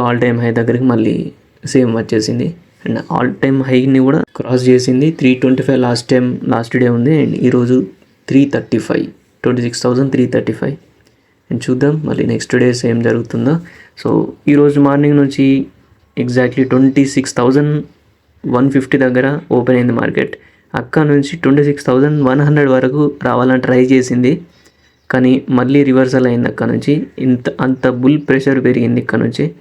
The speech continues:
So అంత బుల్ ప్రెషర్ వల్ల మార్కెట్ ఫైవ్ మినిట్ క్యాండిల్‌లోనే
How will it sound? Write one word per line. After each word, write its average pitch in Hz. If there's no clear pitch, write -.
So -
అంత 113
బుల్ 135
ప్రెషర్ 131
వల్ల 127
మార్కెట్ 123
ఫైవ్ 127
మినిట్ 131
క్యాండిల్‌లోనే 131